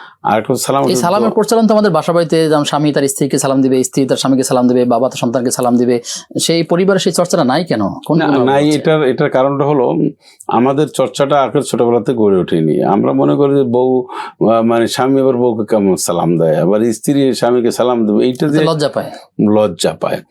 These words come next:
Speaker 1: এটার জন্য কিন্তু দায়ী, আপনি যে আমাকে বলতে বললেন, দায়ী কিন্তু আমরা যে এড়াই চলো তা না, আমরাও তো মানুষকে বুঝাতে পারি না।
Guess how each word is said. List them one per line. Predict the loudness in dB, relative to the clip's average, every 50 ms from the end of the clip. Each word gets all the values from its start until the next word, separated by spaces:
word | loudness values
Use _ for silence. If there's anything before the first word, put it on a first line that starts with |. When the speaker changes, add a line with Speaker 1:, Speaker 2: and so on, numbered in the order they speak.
| _ -20 -20 -20 -12 -6
Speaker 1:
এটার | -6 -4 -2 -2 0
জন্য | 0 0 0 0 0 0
কিন্তু | -2 -2 -2 0 -2
দায়ী, | -2 0 0 0 0 0 0 0
আপনি | 0 0 -2 -2 -2 -2
যে | 0 0
আমাকে | 0 0 0
বলতে | 0 0 0 -2 -2 -2
বললেন, | -2 0 0 0 0
দায়ী | 0 0 0 0
কিন্তু | 0 0 -2 0 0
আমরা | 0 0 0 0 0 0 0 0 0 0
যে | 0 0 2 2 2 2
এড়াই | 2 2 2 0 0 -2
চলো | -2 -2 -2 -2 0 0
তা | 0 -2 -2
না, | 0 0
আমরাও | 0 0 2 2 0 0 0 -2 -4 -4 -2
তো | -2
মানুষকে | 0 0 0 -2 -2 -4 -2
বুঝাতে | -2 0 0 0 0 0 0
পারি | 0 -2 -2 -4 -6 -8
না। | -12